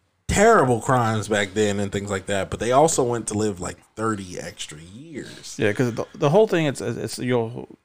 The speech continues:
Speaker 2: the situation they, like, the, the scenario they put is, uh, it's like, uh, they'll say, "Why is it that the good guys always have to do the right thing?" Um, and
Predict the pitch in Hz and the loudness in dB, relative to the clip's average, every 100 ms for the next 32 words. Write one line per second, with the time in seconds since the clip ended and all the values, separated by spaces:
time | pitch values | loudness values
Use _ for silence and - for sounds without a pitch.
0 | - - 131 127 123 120 123 113 107 104 | -14 -8 -6 -2 0 0 -2 -2 -2 -2
1 | 98 101 104 98 85 - - _ _ _ | -4 -6 -4 -4 -6 -12 -20 _ _ _
2 | _ - 113 - 120 123 127 123 110 107 | _ -8 -6 -2 -2 2 4 4 2 0
3 | 110 104 104 104 101 98 82 87 76 60 | -2 -2 0 -2 -4 -4 -2 -2 -2 -4
4 | - - _ _ - 117 113 - 104 95 | -8 -16 _ _ -6 -4 -4 -2 0 0
5 | - - - _ _ - 107 104 101 110 | -4 -14 -18 _ _ -4 0 0 0 -2
6 | 107 117 110 117 131 127 123 120 110 - | -2 0 2 2 2 2 -2 0 -4 -2
7 | 104 110 120 113 107 104 101 104 101 101 | -10 -2 -2 0 -2 0 -2 -2 -6 -12
8 | 107 104 104 101 101 - 104 104 92 87 | -8 -6 -4 -4 -6 -8 -8 -8 -10 -14
9 | _ _ _ _ - 98 90 82 82 - | _ _ _ _ -8 -4 -4 -4 -8 -14
10 | _ _ _ _ 104 98 95 90 87 85 | _ _ _ _ -10 -8 -8 -10 -14 -16